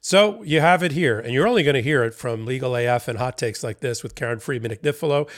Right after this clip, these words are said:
who used to be, uh, just until a couple of years ago, was in this very office handling grand juries just like this one. Karen and I do hot takes like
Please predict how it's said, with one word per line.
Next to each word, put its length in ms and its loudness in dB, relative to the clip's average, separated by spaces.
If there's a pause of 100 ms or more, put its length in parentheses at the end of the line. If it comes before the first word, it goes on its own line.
(200)
who 100 -4
used 300 -2
to 80 -2
be, 280 -2
uh, 80 -6
just 200 -8
until 320 -2
a 40 -6
couple 240 -2
of 60 -2
years 200 -2
ago, 240 -2
was 180 -4
in 260 -2
this 160 -2
very 280 0
office 440 0 (280)
handling 480 2
grand 320 -2
juries 360 -2
just 300 0
like 220 -4
this 260 -4
one. 220 -8 (340)
Karen 300 4
and 100 0
I 180 2
do 200 0
hot 240 0
takes 300 0
like 260 0